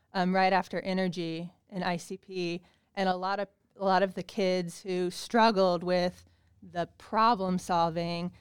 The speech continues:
they just did outstanding, um, creating the simple machines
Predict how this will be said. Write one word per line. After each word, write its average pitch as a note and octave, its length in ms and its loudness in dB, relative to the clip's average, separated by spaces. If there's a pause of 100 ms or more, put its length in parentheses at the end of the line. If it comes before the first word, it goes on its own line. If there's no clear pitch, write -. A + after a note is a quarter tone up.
(160)
they F#3+ 520 0
just - 320 -14
did F3 160 -4
outstanding, F3 920 -4 (160)
um, E3+ 300 -4 (220)
creating F#3+ 640 2
the E3+ 60 -6
simple F3 320 -4
machines F3 760 -6